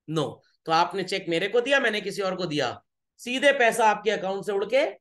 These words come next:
उस पर्सन के अकाउंट में चला जाएगा। तो सर, हम एक काम करें, हम इसकी एंट्री ना करें। एंट्री नहीं करेंगे तो फुल डिस्क्लोजर प्रिंसिपल बुरा मान जाएगा। एंट्री तो करनी पड़ेगी, एक एंट्री चेक आने की और एक एंट्री चेक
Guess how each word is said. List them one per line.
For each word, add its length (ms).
उस 140
पर्सन 340
के 80
अकाउंट 240
में 80
चला 220
जाएगा। 420
तो 60
सर, 140
हम 80
एक 120
काम 200
करें, 260
हम 120
इसकी 180
एंट्री 340
ना 120
करें। 320
एंट्री 380
नहीं 200
करेंगे 420
तो 140
फुल 300
डिस्क्लोजर 460
प्रिंसिपल 460
बुरा 240
मान 200
जाएगा। 400
एंट्री 340
तो 140
करनी 280
पड़ेगी, 560
एक 260
एंट्री 340
चेक 440
आने 260
की 380
और 300
एक 320
एंट्री 380
चेक 420